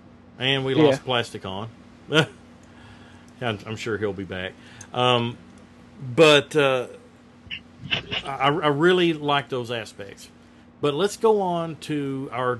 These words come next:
Speaker 1: dislikes of the movie, and I'm, uh, I'm afraid that this might be a little bit lengthy. Um,
Speaker 2: <laughs>
Speaker 1: but you gotta, uh, bear in mind, like I said, I have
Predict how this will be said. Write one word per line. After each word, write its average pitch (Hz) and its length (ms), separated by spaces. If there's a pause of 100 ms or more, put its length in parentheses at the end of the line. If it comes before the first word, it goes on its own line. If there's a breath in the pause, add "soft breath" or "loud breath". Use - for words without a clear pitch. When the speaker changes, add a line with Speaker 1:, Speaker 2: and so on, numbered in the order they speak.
(120)
Speaker 1:
dislikes 110 600
of 104 80
the 98 60
movie, 98 320
and 104 100
I'm, 120 300
uh, 117 220
I'm 131 180
afraid 139 460
that 104 120
this 135 200
might 123 200
be 120 120
a 117 60
little 120 180
bit 117 200 (220)
lengthy. 139 560 (960 loud breath)
Um, 120 480
Speaker 2:
<laughs> 147 560 (1600 loud breath)
Speaker 1:
but 151 360
you 156 120
gotta, 175 500
uh, 147 240
bear 151 260
in 139 100
mind, 101 380 (240)
like 127 220
I 143 60
said, 120 240
I 147 260
have 147 560